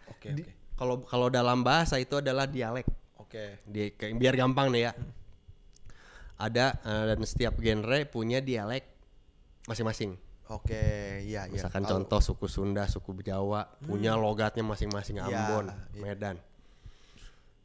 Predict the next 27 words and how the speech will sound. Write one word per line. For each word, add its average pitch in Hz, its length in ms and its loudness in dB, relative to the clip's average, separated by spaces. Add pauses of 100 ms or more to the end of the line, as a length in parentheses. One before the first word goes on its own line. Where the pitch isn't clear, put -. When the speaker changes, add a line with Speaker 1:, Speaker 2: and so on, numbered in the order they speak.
Speaker 2:
Nah, 117 320 -2
eh, 139 600 2 (340)
feel 170 340 4
sebenarnya 147 480 2
untuk 139 300 -2
apapun 156 420 -2
gitu 123 160 -4
ya, 147 140 -6
misalkan 139 480 -8
kita, - 400 -10 (840)
misalkan - 300 -10
contoh 117 240 -6
jazz 110 320 0
nih 104 160 -12
ya. - 20 -20 (840)
Itu 113 160 -4
kan 208 320 -4
maksudnya 185 400 -8 (720)
feel 156 520 6
jazz 175 360 2
dan 147 320 2
feel 151 400 0
blues 135 560 -6
itu 151 240 -10
tidak 131 320 -6
bisa 113 240 -8
Speaker 1:
Iya. 107 800 -6